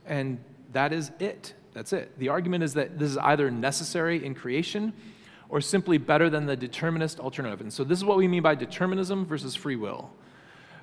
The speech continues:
Determinism basically says that your choices are determined sort of advanced. They're, they're determined ahead of time. So that it's like Greek literature when, when there's a,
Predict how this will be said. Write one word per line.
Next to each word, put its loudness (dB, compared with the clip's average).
Determinism 4
basically 2
says 2
that -2
your 4
choices 2
are 6
determined 0
sort 0
of -2
advanced. -8
They're, 0
they're 2
determined 0
ahead -4
of -6
time. -10
So 4
that 6
it's 2
like 4
Greek 4
literature 4
when, 0
when -2
there's 2
a, -2